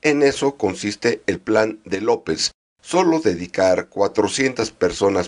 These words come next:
por día a vacunar. Estados Unidos tiene planeado la aplicación de seiscientos millones de vacunas para junio de dos mil veintiuno a más tardar, a razón de poco más de tres millones por día.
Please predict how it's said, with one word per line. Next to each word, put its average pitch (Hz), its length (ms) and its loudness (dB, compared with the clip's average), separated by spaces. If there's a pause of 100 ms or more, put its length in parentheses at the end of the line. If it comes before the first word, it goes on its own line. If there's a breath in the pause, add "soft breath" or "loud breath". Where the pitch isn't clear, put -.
por 90 220 -6
día 151 400 -2 (180)
a 135 160 -2
vacunar. 131 720 -2 (1080)
Estados 131 480 -2
Unidos 110 280 0
tiene 104 220 0
planeado 95 720 0 (160)
la 92 160 0
aplicación 101 560 -4
de 123 80 0
seiscientos 107 580 -4
millones 98 380 0
de 95 80 -2
vacunas 90 600 -2 (200)
para 104 240 -2
junio 185 500 -2 (140)
de 98 140 -2
dos 90 180 -4
mil 123 160 -4
veintiuno 123 600 -4
a 87 80 -6
más 95 260 -4
tardar, 110 480 -2 (300)
a 95 120 -2
razón 90 340 -4
de 107 100 0
poco 135 240 -4
más 110 240 -2
de 92 80 -6
tres 127 260 -2
millones 110 540 0
por 87 240 -4
día. 87 320 -2